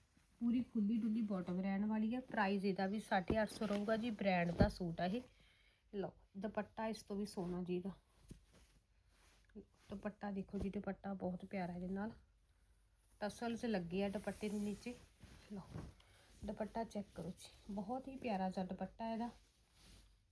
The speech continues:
ਬਿਲਕੁਲ ਪਿਓਰ ਕਾਟਨ ਖੁੱਲਾ ਡੁੱਲਾ ਦੁਪੱਟਾ। ਪ੍ਰਾਈਸ ਇਹ ਵਾਲੇ ਸੂਟ ਦੀ ਰਹਿਣੀ ਹੈ ਸਾਢੇ ਅੱਠ ਸੌ, ਠੀਕ ਹੈ। ਸਾਢੇ ਅੱਠ ਸੌ ਵਿੱਚ ਤੁਸੀਂ ਇਹ ਸੂਟ ਲੈ ਸਕਦੇ ਹੋ ਸਾਡੇ ਕੋਲ।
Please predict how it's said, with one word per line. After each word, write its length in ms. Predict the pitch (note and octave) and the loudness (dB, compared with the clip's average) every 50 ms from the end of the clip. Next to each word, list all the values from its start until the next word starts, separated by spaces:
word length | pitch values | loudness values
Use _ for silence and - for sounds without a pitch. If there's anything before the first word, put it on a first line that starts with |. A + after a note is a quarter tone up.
| _ - | _ -8
ਬਿਲਕੁਲ 360 | G#3+ G#3 G#3+ G3+ - B3 B3 A3+ | -4 -4 -4 -2 -2 -4 -4 -2
ਪਿਓਰ 320 | - A#3+ G#3+ G3+ G3+ G#3+ A3+ - | 0 0 2 2 2 0 -2 -2
ਕਾਟਨ 380 | - G#3 F#3+ - - G3+ G#3 G3+ | -2 -2 -2 -2 0 -2 -2 0
ਖੁੱਲਾ 300 | - - G#3+ G#3 A3 A3 | 0 0 0 2 2 0
ਡੁੱਲਾ 260 | G#3+ A3+ G#3+ A3 A3 | 0 2 2 2 2
ਦੁਪੱਟਾ। 460 | G#3 G#3 G3 F#3+ F#3 - - A3 A#3 A#3+ - - - - _ _ - | 0 0 -2 -4 -4 -6 -6 -8 -8 -8 -8 -14 -20 -20 _ _ -4
ਪ੍ਰਾਈਸ 380 | A#3 A3 G#3+ G#3+ A3 G#3+ G3 A3+ | 0 2 2 4 4 2 2 2
ਇਹ 100 | A3 A3 | 0 2
ਵਾਲੇ 180 | G#3+ A3 A#3 A3+ | 2 2 0 0
ਸੂਟ 260 | - A#3+ A3+ G#3+ G3 | 0 0 0 2 4
ਦੀ 120 | G3+ G#3+ | 4 4
ਰਹਿਣੀ 280 | G#3 G#3 G3 G3 G#3 A3 | 4 4 2 2 2 0
ਹੈ 60 | A#3 | -2
ਸਾਢੇ 360 | A3+ - A3 F#3 E3+ G3+ G3+ F#3+ | -2 -4 -4 -4 -2 0 0 0
ਅੱਠ 100 | F#3 - | 0 -4
ਸੌ, 180 | - - F#3 - - - - - - - - - - - - - - - - | -8 -12 -12 -12 -14 -18 -20 -20 -20 -20 -20 -20 -20 -20 -20 -20 -20 -14 -8
ਠੀਕ 180 | - A#3 A#3 B3 | -6 -4 -2 -2
ਹੈ। 40 | B3 | -4
ਸਾਢੇ 460 | B3 - A3+ G#3+ G3+ G3 A#3+ B3 A#3+ A3 | 0 4 4 4 4 4 2 2 2 0
ਅੱਠ 60 | G#3+ | 0
ਸੌ 160 | - - A#3 | -2 -6 -6
ਵਿੱਚ 160 | G#3+ A3 A3 - | -4 -4 -4 -4
ਤੁਸੀਂ 280 | A#3 A3 - - A#3 A#3+ | -4 -6 -4 -2 -2 -2
ਇਹ 40 | A#3 | -2
ਸੂਟ 280 | - - A3+ G#3+ G3+ | -4 -4 -4 -2 0
ਲੈ 200 | G#3+ G#3+ F#3 F3+ F#3 | 2 4 4 4 4
ਸਕਦੇ 320 | - - F#3 F#3 F#3+ F#3 E3 | 2 0 0 0 0 0 -2
ਹੋ 40 | F3 | -2
ਸਾਡੇ 240 | - F3 D#3+ E3 F3 | -2 -2 -4 -4 -4
ਕੋਲ। 220 | - - F#3+ G3 | -4 -4 -4 -4